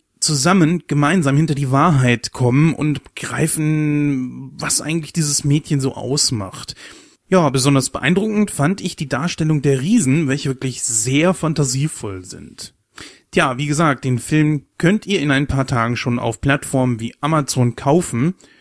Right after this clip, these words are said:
Ihr könnt ja mal gerne in die Kommentare schreiben, wie ihr ihn fandet. Aber erstmal schauen wir auf den bekannten Seiten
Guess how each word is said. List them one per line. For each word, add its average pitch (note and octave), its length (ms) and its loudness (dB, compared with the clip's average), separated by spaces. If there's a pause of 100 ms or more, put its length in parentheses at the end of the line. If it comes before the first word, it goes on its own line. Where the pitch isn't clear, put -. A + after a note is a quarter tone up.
(120)
Ihr D3 80 -2
könnt A3+ 200 4
ja C4+ 100 2
mal A#3+ 100 2
gerne A3+ 200 2
in G#3+ 40 4
die G3 60 -2
Kommentare G3 500 2
schreiben, C3 640 0
wie D3+ 160 -2
ihr E3+ 260 0
ihn A2+ 180 -6
fandet. - 520 -12 (580)
Aber F3 400 4
erstmal C#3 380 2
schauen C3+ 360 2
wir B2 120 2
auf B2 60 -8
den B2+ 120 0
bekannten D3 580 -2
Seiten A#2+ 800 -4